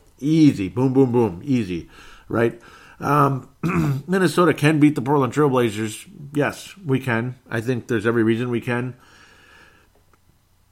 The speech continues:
Andrew Wiggins' defense is so much better. Robert Covington is so much better. Uh, this, this to me is almost, it's like, you don't wanna call it a must win, but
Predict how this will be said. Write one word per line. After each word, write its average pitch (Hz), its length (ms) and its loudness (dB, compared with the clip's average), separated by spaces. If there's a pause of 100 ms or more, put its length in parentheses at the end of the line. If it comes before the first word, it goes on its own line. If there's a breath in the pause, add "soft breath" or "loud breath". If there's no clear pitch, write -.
(440)
Andrew 143 200 4
Wiggins' 127 280 2
defense 127 340 0
is 113 100 -8
so 135 140 -4
much 127 240 -4
better. 127 180 0
Robert 120 300 -2
Covington 123 400 -6
is 117 100 -8
so 131 140 -4
much 127 240 -6
better. 127 420 -4
Uh, 131 360 -2 (420)
this, 185 240 -4
this 214 240 -2
to 196 100 0
me 139 140 2
is 113 120 0
almost, 147 460 0
it's 190 240 -2
like, 156 140 4
you 185 80 4
don't 226 80 4
wanna 175 140 4
call 143 200 2
it 107 60 2
a 95 40 -2
must 104 360 -2
win, 92 420 -6 (140)
but 113 400 -4